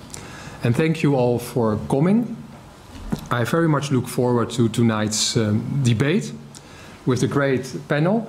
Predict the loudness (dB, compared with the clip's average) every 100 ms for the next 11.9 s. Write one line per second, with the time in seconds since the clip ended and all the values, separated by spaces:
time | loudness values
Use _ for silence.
0 | -6 -4 0 0 2 2 2 0 -2 0
1 | 0 -2 -2 2 4 4 4 4 0 -4
2 | -16 -18 -4 0 2 0 -6 -12 -18 -20
3 | -18 -18 -16 -16 -16 -16 -2 0 2 2
4 | 0 0 -4 0 2 2 0 -2 0 2
5 | 2 0 0 2 2 2 2 4 2 2
6 | -2 -6 -4 0 2 2 -2 -2 0 0
7 | 0 0 0 0 2 0 2 2 2 4
8 | 2 2 0 0 2 2 0 -2 -12 -18
9 | -18 -16 -16 -16 -18 -4 2 2 4 2
10 | 2 2 2 2 0 0 -2 0 2 2
11 | 2 2 2 2 2 2 0 0 -4